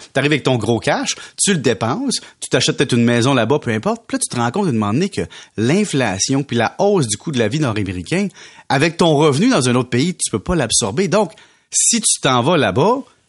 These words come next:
puis que tu rebâtis ta carrière puis ta vie en fonction du revenu que tu gagnes là-bas, si tu veux revenir, tu pourras peut-être plus acheter une maison ou même te, te replacer dans la même position où t'étais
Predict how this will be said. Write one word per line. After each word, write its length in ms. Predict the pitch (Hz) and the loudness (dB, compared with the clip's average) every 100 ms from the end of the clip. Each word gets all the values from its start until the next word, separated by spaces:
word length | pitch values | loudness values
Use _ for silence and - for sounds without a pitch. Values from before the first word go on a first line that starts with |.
| _ - | _ -8
puis 100 | 113 | -4
que 60 | - | -2
tu 80 | 117 | -2
rebâtis 720 | 85 240 226 190 147 - - | 0 2 4 2 2 0 -2
ta 100 | 127 | -2
carrière 560 | 123 135 120 143 139 113 | 0 0 2 2 0 -2
puis 120 | - | -2
ta 160 | 113 | 0
vie 160 | 110 135 | 2 0
en 80 | 107 | 0
fonction 420 | 113 104 - 127 | -2 0 0 0
du 140 | 101 104 | 0 0
revenu 380 | 110 107 127 | 0 0 0
que 60 | 123 | -2
tu 80 | - | -2
gagnes 240 | 113 110 101 | 0 0 0
là-bas, 400 | 98 190 247 240 - - _ _ _ - | 0 2 0 -2 -12 -20 _ _ _ -6
si 160 | - 117 | -2 0
tu 140 | - | 0
veux 140 | 135 175 | 2 2
revenir, 540 | 113 117 208 247 175 | 2 2 2 0 -2
tu 80 | - | -6
pourras 140 | - 110 | -6 -2
peut-être 240 | 120 - | -2 -2
plus 80 | 127 | -2
acheter 220 | 101 117 | 0 0
une 100 | 104 | 2
maison 460 | 101 95 104 175 180 - - | 2 2 0 0 -2 -8 -4
ou 140 | 127 123 | 0 2
même 340 | 143 180 131 - - | 4 2 0 -6 -4
te, 200 | 113 - | -4 -2
te 100 | - | 0
replacer 760 | 123 98 165 - 151 120 - 165 | 0 0 0 2 0 2 0 0
dans 120 | 120 | 2
la 120 | 107 | 2
même 180 | 123 120 | 0 0
position 380 | 123 117 - 147 | 0 2 2 2
où 40 | |
t'étais 360 | 113 104 160 | 0 0 0